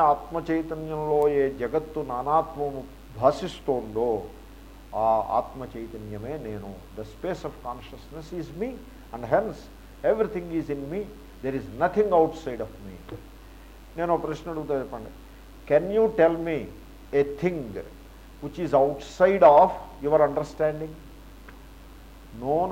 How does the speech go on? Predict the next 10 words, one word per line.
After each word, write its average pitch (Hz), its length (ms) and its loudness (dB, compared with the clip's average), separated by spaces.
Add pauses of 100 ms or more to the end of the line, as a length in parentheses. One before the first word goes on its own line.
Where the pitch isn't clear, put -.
or 151 80 6 (100)
unknown? 113 320 -8 (1120)
Which 127 220 -12
is 123 140 -2
outside 175 540 0
of 170 60 -6 (100)
your 143 180 2
understanding? 117 640 -6 (140)
అది 120 160 -12
చెప్పాలి 120 280 -2